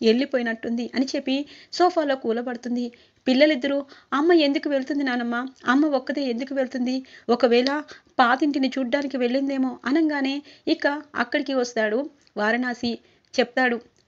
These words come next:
"అక్క అక్కడికి కూడా రాలేదు, అక్క ఎక్కడికి వెళ్ళిందో అన్నది తెలీదు" అని చెప్పంగానే,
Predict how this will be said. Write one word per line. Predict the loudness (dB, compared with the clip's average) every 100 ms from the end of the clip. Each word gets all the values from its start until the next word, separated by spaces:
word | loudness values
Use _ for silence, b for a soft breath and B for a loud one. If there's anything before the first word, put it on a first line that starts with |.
| -4
"అక్క | -4 4 4 4 -2 -10
అక్కడికి | -2 -2 -2
కూడా | -4 -4 -4
రాలేదు, | -4 -4 -6 -8 _ b b
అక్క | -2 0 0
ఎక్కడికి | 0 -4 -2
వెళ్ళిందో | -2 0 -2 -2
అన్నది | -2 -2 -4 -6 b b b
తెలీదు" | 4 4 2 -2
అని | -2 -2
చెప్పంగానే, | -4 -4 -4 -2 -4